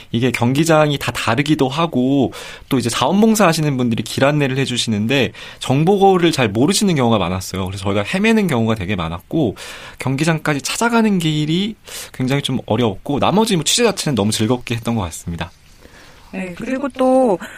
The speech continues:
Speaker 2: 저희가 코로나 일구 때문에 이 경기장을 미리 예약을 해야만 들어갈 수가 있었거든요. 이게 다 통제를 당해서 사실 믹스존 부킹을 저희가 한 번도 성공하지 못했어요. 나중에는 그냥 눈치 봐서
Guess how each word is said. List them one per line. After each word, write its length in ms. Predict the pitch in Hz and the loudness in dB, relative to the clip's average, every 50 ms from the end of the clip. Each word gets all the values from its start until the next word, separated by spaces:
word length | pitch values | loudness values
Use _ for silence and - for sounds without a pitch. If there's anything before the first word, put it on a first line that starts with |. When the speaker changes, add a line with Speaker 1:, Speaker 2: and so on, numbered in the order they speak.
| - - - | -20 -12 -6
Speaker 2:
저희가 160 | - 233 220 | -4 -2 -2
코로나 460 | 214 - - 359 392 415 403 392 349 320 | -2 -2 0 0 2 4 4 4 2 2
일구 160 | 302 285 269 | 2 0 0
때문에 720 | 233 240 240 233 214 202 190 185 190 196 196 185 170 147 | 0 0 0 0 0 0 -2 -2 0 0 -2 -2 -4 -4
이 100 | 139 - | -6 -8
경기장을 960 | - - - 196 202 202 233 254 254 254 247 233 226 202 196 190 190 185 175 | -8 -6 -6 -4 -4 -2 0 0 2 2 2 0 0 0 0 0 0 0 -2
미리 420 | 156 165 185 196 202 196 180 156 - | -2 -4 -4 -4 -2 -4 -4 -2 0
예약을 460 | 175 175 196 240 277 285 262 269 254 | 2 2 4 4 4 4 4 4 4
해야만 340 | 247 226 214 190 180 170 165 | 4 4 4 2 0 -2 -2
들어갈 320 | - - 196 185 185 175 | 0 0 0 2 2 0
수가 280 | 170 - - 160 156 143 | -2 -4 -4 -2 -2 -2
있었거든요. 540 | 143 - 160 - - 147 - 151 156 156 151 | -2 -4 -6 -4 -4 -4 -4 -4 -6 -6 -4
이게 120 | 151 - | -4 -6
다 140 | 170 - 339 320 | -4 -4 -6 -6
통제를 420 | - - 285 311 311 359 349 311 262 | -4 -4 -4 -2 0 2 2 2 2
당해서 480 | 202 180 160 151 165 - 240 220 170 - - - - - - | 0 -2 -2 -4 -2 0 0 0 0 -2 -8 -16 -18 -18 -10
사실 260 | - - 349 339 339 294 | -4 -2 0 2 2 2
믹스존 540 | 208 208 226 - - - 320 285 302 277 | 2 2 0 -2 -2 -2 0 2 2 2
부킹을 300 | 190 185 - - 233 226 | 0 -2 -2 0 0 0
저희가 260 | 214 - 185 175 165 196 | 0 0 -2 0 0 0
한 160 | 240 330 370 | 0 2 2
번도 200 | 415 415 349 330 | 2 4 4 2
성공하지 460 | 302 339 339 359 359 330 302 254 190 | 0 0 0 2 2 2 2 0 -2
못했어요. 800 | 156 156 - 202 190 - - 165 160 160 165 165 165 160 156 - - - - - - - - | -6 -6 -6 -6 -4 -2 -2 0 0 0 0 -2 -2 -4 -8 -10 -14 -18 -20 -20 -20 -6 -2
나중에는 480 | - 175 175 175 240 262 277 269 254 | 0 0 2 2 2 4 4 4 4
그냥 540 | 240 - 196 196 196 196 196 196 196 190 170 - - - - - - - - | 2 0 -2 0 0 2 2 2 0 0 -4 -6 -12 -16 -18 -18 -18 -12 -4
눈치 260 | 214 214 233 - 285 | -2 0 0 2 2
봐서 480 | 226 226 208 196 202 185 175 165 151 | 2 2 2 4 4 4 4 2 0